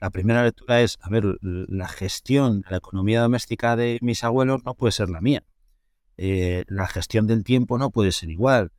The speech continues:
La gestión, hay muchos, muchas áreas en la educación que tienen que cambiar. Por lo tanto, evidentemente hay cosas, eh, hay, eh, conceptos básicos que sirven, que sirven. De hecho, el concepto del ahorro, por ejemplo, en nuestros abuelos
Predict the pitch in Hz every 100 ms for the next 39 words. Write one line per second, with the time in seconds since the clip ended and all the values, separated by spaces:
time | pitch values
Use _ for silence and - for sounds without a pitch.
0 | _ _ 87 - 85 110 - 101 98 110
1 | 127 - 127 - 113 120 123 - 123 123
2 | 101 - 85 87 87 92 87 - 110 117
3 | 127 135 101 95 - 92 101 - 87 98
4 | 101 120 - _ _ _ _ 117 110 127
5 | 131 135 131 123 113 - - 113 117 -
6 | - - 87 87 87 110 - _ _ -
7 | 92 92 90 90 87 85 82 - _ -
8 | 95 - 131 - 113 98 101 127 - 127
9 | 87 - - _ _ _ - - 131 147
10 | 98 - _ _ - - 85 123 120 85
11 | 76 92 113 113 - _ - 98 85 101
12 | 90 110 104 107 110 110 101 104 - 101
13 | 107 107 104 95 104 104 117 131